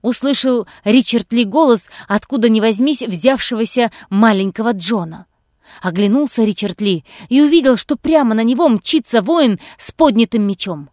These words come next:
Думали враги застать рыцаря врасплох, да просчитались. Со всех сторон обрушился на них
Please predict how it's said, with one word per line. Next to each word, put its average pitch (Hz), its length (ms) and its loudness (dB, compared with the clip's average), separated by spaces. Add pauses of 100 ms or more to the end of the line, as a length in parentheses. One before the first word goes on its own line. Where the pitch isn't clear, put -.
(480)
Думали 202 380 2
враги 196 320 0
застать 208 380 -2
рыцаря 220 360 -2
врасплох, 214 640 -2 (280)
да 233 260 0 (120)
просчитались. 165 880 -6 (640)
Со - 160 -10
всех - 240 -4
сторон 202 400 0 (320)
обрушился 262 680 2
на 214 120 0
них 262 320 0